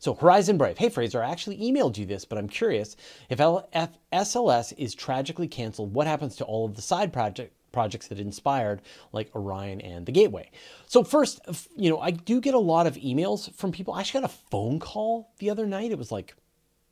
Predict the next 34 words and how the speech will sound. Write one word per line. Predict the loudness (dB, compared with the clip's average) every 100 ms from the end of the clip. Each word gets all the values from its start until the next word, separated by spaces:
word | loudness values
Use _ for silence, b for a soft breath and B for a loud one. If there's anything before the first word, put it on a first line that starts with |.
| _ _
must | -12 -6
have |
been, | -4
like, | -4 -6
four | _ -6 0 2 2
in |
the | 0
morning, | -2 -6 -6 -6 -8 -12 b b b b -12
and | -6
I | -6
was | -6
asleep, | -8 -4 -4 -4 -12 -12
obviously, | -10 -8 -10 -8 -8
and | -8
there's, | -6
like, | -8
someone | -8 -8 -6
had | -4
left | -6 -6
a |
message. | -8 -8 -10 -14
I'm | -12
like, | -14 -14 _ _ _ _ _ _ _ _ _ _ _ _ _ _ -14
"I |
was | -10 -8
sleeping." | -2 0 4 2 0 -8 -20 _ _ _ 0
So, | 4 6 4 B B -10 B
um, | 0 4
but | 8
yeah, | 8
if | 8
you | 2
email | 0 2 4 4
me, | 4 2